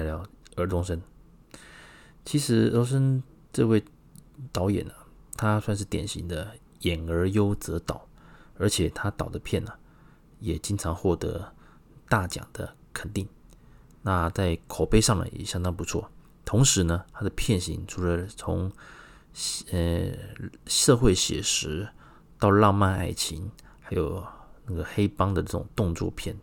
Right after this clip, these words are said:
之类的，都有涵盖到，算是一个相当全方位的一个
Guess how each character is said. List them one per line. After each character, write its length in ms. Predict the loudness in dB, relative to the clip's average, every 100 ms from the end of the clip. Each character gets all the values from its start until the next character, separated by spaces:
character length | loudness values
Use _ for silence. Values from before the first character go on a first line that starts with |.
| -18 -16
之 120 | -4 -2
类 120 | -2
的， 140 | -6 -16 -20 -20 -12 2
都 100 | 2
有 60 |
涵 220 | 4 0
盖 160 | -2 -2
到， 220 | -4 -8 -14 -20 -20 -20 -20 -20
算 220 | -8 -2 0
是 120 | 0
一 60 |
个 80 | -2
相 240 | -2 -2 0
当 260 | 0 0
全 240 | 0 -2 0
方 200 | 0 0
位 120 | 0
的 200 | -2 -4
一 140 | -6
个 380 | -6 -8 -8 -10